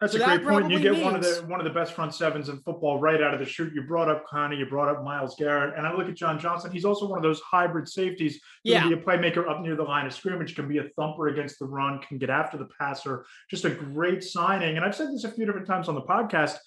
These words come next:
Speaker 1: Andrew Berry this offseason saw what happened in that divisional playoff game, and then he watched what the Tampa Bay Buccaneers did to the Chiefs in the Super Bowl. There's a blueprint now. I-, i-, it's a tough blueprint to follow, but there's a blueprint on how to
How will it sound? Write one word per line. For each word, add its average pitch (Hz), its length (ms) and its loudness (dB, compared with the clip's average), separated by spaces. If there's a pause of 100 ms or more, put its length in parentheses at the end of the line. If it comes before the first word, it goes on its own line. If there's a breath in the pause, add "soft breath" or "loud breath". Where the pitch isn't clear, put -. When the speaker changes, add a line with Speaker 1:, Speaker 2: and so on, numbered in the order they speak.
(520 soft breath)
Speaker 1:
Andrew 254 240 4
Berry 226 280 6
this 180 220 -4
offseason 170 540 -4
saw 175 300 -2
what 165 160 0
happened 156 400 0
in 139 60 -4
that 139 180 -2
divisional 135 500 -2
playoff 123 360 -2
game, 120 220 -4
and 127 120 -4
then 175 160 -2
he 202 140 2
watched 160 420 2
what 147 240 0 (220 loud breath)
the 160 100 -6
Tampa 165 320 -4
Bay 151 200 4
Buccaneers 151 600 0
did 139 300 -4
to 165 100 -8
the 135 80 -6
Chiefs - 520 -6
in 165 200 -4
the 135 60 -4
Super 147 380 -6
Bowl. 127 220 -4
There's 240 300 2
a 269 120 2
blueprint 202 640 -2
now. 120 380 -6 (380 loud breath)
I-, 220 60 2
i-, 220 60 2
it's 220 340 4
a 170 60 -2
tough 240 260 0
blueprint 262 400 -2
to 254 60 -4
follow, 180 720 2
but 160 180 -2
there's 247 240 6
a 294 60 0
blueprint 202 560 -6
on 147 180 -10
how 175 200 -6
to 190 120 -6